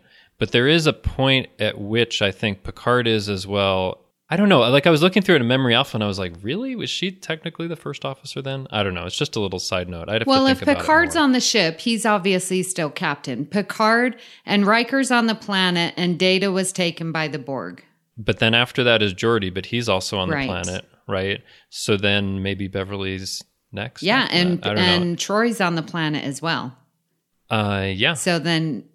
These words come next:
Speaker 2: yeah, she would be first officer.
Speaker 1: But, but, like, it's weird because it's not presented that
Speaker 2: Right.
Speaker 1: way. Sh-,
Speaker 2: No, it's not.
Speaker 1: kind of.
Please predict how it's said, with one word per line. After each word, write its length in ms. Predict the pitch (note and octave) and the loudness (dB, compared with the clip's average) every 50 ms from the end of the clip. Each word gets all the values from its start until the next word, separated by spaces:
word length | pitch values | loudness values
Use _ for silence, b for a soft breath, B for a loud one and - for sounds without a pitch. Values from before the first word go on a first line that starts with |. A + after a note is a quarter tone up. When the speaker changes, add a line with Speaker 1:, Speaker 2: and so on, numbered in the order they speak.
| _ - | _ -2
Speaker 2:
yeah, 240 | F#3 G3 F#3+ D#3 | 2 2 2 2
she 260 | D#3 - - - F#3 F3 | 0 -2 -4 -4 -4 -2
would 260 | D#3 F3+ F#3 E3 D#3+ | 0 -2 -2 -2 -2
be 140 | E3 D3+ C#3+ | -4 -4 -4
first 380 | - - D3 C#3+ C3 - - C#3 | -6 -8 -10 -10 -8 -8 -8 -8
officer. 600 | B2+ B2+ B2+ - - - - - - - - - _ _ _ _ _ _ _ _ _ _ _ - | -8 -10 -10 -16 -20 -20 -16 -16 -16 -16 -18 -20 _ _ _ _ _ _ _ _ _ _ _ -4
Speaker 1:
But, 260 | C3 A#2 D#2 - - | -2 -2 -2 -4 -2
but, 120 | - A#2+ A2 | -2 2 2
like, 180 | A#2 A2+ - | 2 2 2
it's 140 | B2 - - | 0 2 4
weird 240 | B2 D#3+ F3 C#3 G#2+ | 4 6 6 4 2
because 260 | A2 F#2+ - A#2 G#2 | 0 -2 -2 -4 -4
it's 120 | G2 - | -4 0
not 180 | C3+ B2+ - - | 0 0 0 0
presented 460 | - B2 A2 F#2 G2+ G#2 A2 A#2 A2 G2+ | -2 -2 0 0 0 0 0 0 0 2
that 100 | F#2+ F#2+ | 2 2
Speaker 2:
Right. 140 | C3 B2 | 2 0
Speaker 1:
way. 160 | G#2 F2+ F2+ F2+ | 0 -2 -2 -2
Sh-, 200 | F#2 - - C#3+ | -4 -4 -8 -10
Speaker 2:
No, 300 | C#3 B2 A#2+ A#2 A2+ A2+ | -12 -12 -12 -12 -14 -14
it's 260 | - - - - - | -16 -18 -20 -18 -14
not. 80 | - - | -8 -4
Speaker 1:
kind 240 | A2 G2 F#2+ F#2 F#2 | -2 -2 -2 -2 -4
of. 340 | F2 E2+ F2+ - - - | -6 -8 -10 -14 -20 -20